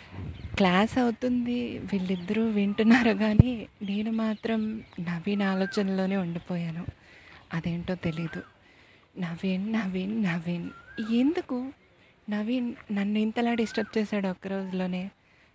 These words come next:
నాకు అర్థం కాలేదు. మేడం ఏదో చెప్తున్నారు, నేనేదో వింటూ నవీన్నే చూస్తూ ఉండిపోయాను.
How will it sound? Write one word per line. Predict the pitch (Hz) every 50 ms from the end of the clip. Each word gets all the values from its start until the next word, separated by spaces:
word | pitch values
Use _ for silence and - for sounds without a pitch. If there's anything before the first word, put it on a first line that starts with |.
| _ - 214
నాకు | 208 196 -
అర్థం | 196 175 170 196 180 175
కాలేదు. | 185 175 170 170 170 165 - 180 185 - - - - - - - - - - - - - - - - - - - - - - - - - - - _ - _ _ _ _ - 202
మేడం | 185 180 170 170 175 185 202 214 220 220 233 - - -
ఏదో | 202 185 185 180 214 254
చెప్తున్నారు, | - 277 233 - _ - - 240 240 240 226 208 202 214 240 - - - - - - - - - - - - -
నేనేదో | 247 247 240 233 226 214 202 190 208 226 233
వింటూ | 226 226 214 202 214 214 208 - - 240 254 285 - - - 214 196
నవీన్నే | 190 180 175 185 196 196 202 214 220 220 - 196
చూస్తూ | 175 180 175 - - - 180
ఉండిపోయాను. | 165 170 165 160 - 185 175 156 165 160 165 180